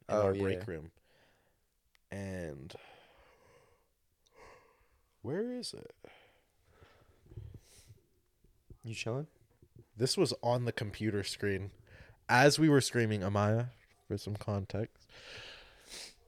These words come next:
Speaker 2: <laughs>
Speaker 1: Dude.
Speaker 2: Um, she comes in. "Shut the F up. What the F is that on the screen?" <laughs>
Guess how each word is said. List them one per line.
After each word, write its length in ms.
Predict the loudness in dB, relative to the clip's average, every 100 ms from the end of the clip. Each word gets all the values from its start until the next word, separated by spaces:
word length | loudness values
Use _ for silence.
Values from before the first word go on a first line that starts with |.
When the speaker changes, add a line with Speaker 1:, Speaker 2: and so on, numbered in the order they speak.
| -2
Speaker 2:
<laughs> 580 | 2 2 2 -4 -8 -6
Speaker 1:
Dude. 380 | -4 2 2 6 4 4 2 2 0 -14 -16 -20 -20 _ -12 -10 -10 -12 -18 -20 -2
Speaker 2:
Um, 480 | 2 4 2 -2 -10 -12 -12 -14 -16
she 160 | -14 -10
comes 320 | -8 -6 -4
in. 100 | -4 -6 -20 -20 -16 -16 -16 -14 -10 -10 -12 -20
"Shut 400 | -14 -4 -4 -4
the 100 | -10 -8
F 240 | -10 -8
up. 320 | -10 -10 -16 -20 _ _ _ _ _ -12
What 160 | -10 -8
the 100 | -8 -8
F 200 | -6 -6
is 180 | -8
that 240 | -8 -10 -10
on 120 | -12
the 80 | -14
screen?" 640 | -14 -10 -6 -4 -4 -8 -12
<laughs> 80 | -10